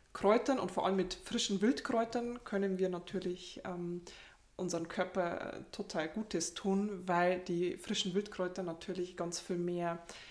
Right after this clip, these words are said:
Inhaltsstoffe, Mineralstoffe, ähm, Vitamine, ähm, Spurenelemente, äh, antioxidantive, äh, ähm, ähm,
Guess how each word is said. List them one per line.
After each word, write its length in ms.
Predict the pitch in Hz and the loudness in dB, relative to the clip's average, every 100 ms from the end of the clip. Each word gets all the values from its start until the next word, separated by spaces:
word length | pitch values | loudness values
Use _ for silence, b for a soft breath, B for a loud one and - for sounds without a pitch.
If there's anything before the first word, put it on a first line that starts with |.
| B | B
Inhaltsstoffe, 600 | 240 220 190 160 - 175 | -2 2 2 2 -2 -4
Mineralstoffe, 840 | 190 175 170 170 185 185 170 165 - | -2 0 0 0 0 -2 -4 -6 -6
ähm, 840 | 170 185 - 190 175 165 165 170 - - | -4 -4 -6 -6 -4 -4 -4 -6 -8 0
Vitamine, 960 | 247 233 202 190 190 185 180 175 175 190 - - _ _ _ - - | 0 2 2 4 4 4 0 -2 -4 -8 -20 -20 _ _ _ -12 -8
ähm, 400 | 202 180 165 170 175 B B B | -4 -2 -2 -4 -8 B B B
Spurenelemente, 880 | - - 196 180 180 170 170 165 - | -10 2 2 4 0 0 -2 -4 -6
äh, 640 | 180 170 185 202 190 180 175 - | -6 -4 -6 -8 -6 -6 -6 -2
antioxidantive, 1040 | 190 196 190 - 185 - - 208 202 196 | 0 0 -2 -4 -2 -4 -2 -2 0 2
äh, 500 | 180 185 - - - - | 2 0 -4 -8 -8 -10
ähm, 520 | - 190 180 190 190 208 B B B B | -6 -4 -2 -4 -4 -6 B B B B
ähm, 680 | - 185 175 175 170 180 185 | -4 -2 -2 -2 -2 -4 -6